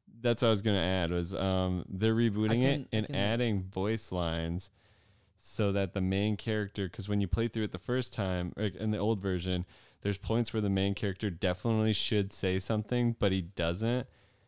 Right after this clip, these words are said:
Speaker 1: And so they got the voice actors from two and three to come back and add more voice lines to make the game more natural. They're not gonna change the storyline in any way or add too much, just enough to, like, help the story progress the way it was supposed to.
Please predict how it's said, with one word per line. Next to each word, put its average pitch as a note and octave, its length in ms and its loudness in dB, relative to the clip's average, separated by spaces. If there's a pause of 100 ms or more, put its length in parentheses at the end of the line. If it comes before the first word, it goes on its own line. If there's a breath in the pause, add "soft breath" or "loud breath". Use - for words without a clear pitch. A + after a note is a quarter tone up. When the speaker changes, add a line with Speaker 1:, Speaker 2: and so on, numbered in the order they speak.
(420 soft breath)
Speaker 1:
And G#2 320 2
so - 160 -2
they G2 140 0
got G2+ 300 0
the A2 60 -2
voice G2+ 320 -2
actors G2 300 -2
from A2+ 420 -2
two G#2 480 0
and G#2 320 0
three G2+ 300 -2
to F#2 80 -2
come F#2 300 -2
back F2+ 360 -2
and F2+ 240 -4
add F2+ 280 -4
more F2 200 -2
voice F2+ 380 -6
lines E2 280 -6
to F#2+ 100 -4
make E2+ 180 -4
the F#2 80 -4
game F2 220 -2
more E2 180 -2
natural. E2 400 -6
They're F2 140 -4
not A2 160 0
gonna A2 140 -2
change G#2 380 -2
the G#2 60 -6
storyline G2 520 -2
in F#2 120 -2
any F#2 140 0
way F2+ 200 -2
or E2+ 200 -2
add F2+ 280 -4
too G2 240 -4
much, F2 320 -4 (360 loud breath)
just - 260 -2
enough G2+ 320 0
to, G2 120 -6
like, F2 280 -4 (200)
help - 340 -4
the F#2+ 160 -4
story F2+ 340 -4
progress E2+ 580 -6
the F#2 80 -4
way E2+ 160 -2
it C2+ 80 -4
was C2+ 140 -10
supposed - 440 -8
to. F#2+ 200 -10